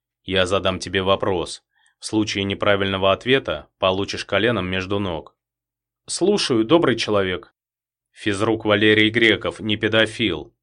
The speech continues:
Ты оговорил его?» Повисла пауза. Бахлин елозил спиной об столб, без надежды вырваться, и отводил взгляд.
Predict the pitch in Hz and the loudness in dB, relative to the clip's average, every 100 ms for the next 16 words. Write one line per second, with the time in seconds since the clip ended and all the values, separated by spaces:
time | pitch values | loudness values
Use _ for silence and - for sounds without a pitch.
0 | _ _ _ 101 101 107 107 123 175 170 | _ _ _ 2 2 4 4 6 6 6
1 | 120 95 80 73 _ _ _ _ _ _ | 6 2 -2 -6 _ _ _ _ _ _
2 | _ 92 85 - 101 - 107 80 71 67 | _ -4 -4 -6 -4 2 2 2 -4 -12
3 | _ _ - 92 95 98 92 98 113 92 | _ _ -4 0 0 -2 -2 0 0 0
4 | 87 - 95 92 92 - - 151 151 98 | -4 -8 -6 -2 -2 -2 0 -2 -2 -10
5 | 90 95 90 92 90 98 156 117 104 - | -6 -4 -2 -2 -2 0 0 0 -4 -8
6 | - _ - 95 - 92 101 98 113 90 | -12 _ -6 -4 -2 -2 -2 -4 -2 -2
7 | 78 - | -2 -8